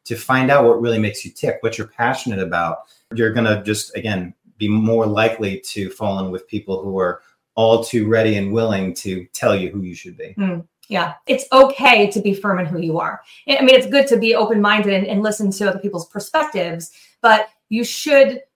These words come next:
Speaker 2: feel comfortable in your own skin. You shouldn't be afraid to speak up for yourself. I mean, there's topics that David and I see very differently on,
Speaker 1: It's true.
Speaker 2: and it's totally okay.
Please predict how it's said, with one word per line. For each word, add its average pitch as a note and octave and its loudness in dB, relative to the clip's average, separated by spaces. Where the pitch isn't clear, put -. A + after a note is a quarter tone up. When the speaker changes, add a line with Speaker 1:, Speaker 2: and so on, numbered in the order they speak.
Speaker 2:
feel B3+ 2
comfortable A3 -2
in G3 0
your F#3 -2
own F3+ -2
skin. F#3 -8
You A#3+ 0
shouldn't C4+ -2
be A#3+ 2
afraid A3 0
to G3+ -4
speak A3 -6
up G#3+ 2
for A#3+ 0
yourself. B3 2
I A#3 2
mean, A3 0
there's B3+ 0
topics A3 -2
that G#3 -4
David A3 0
and G3+ 0
I F#3 0
see F#3 -6
very G#3 2
differently G3+ -4
on, D#3 -4
Speaker 1:
It's F#3+ -20
true. - -10
Speaker 2:
and A#3 4
it's A3+ -4
totally B3+ 0
okay. A#3 -4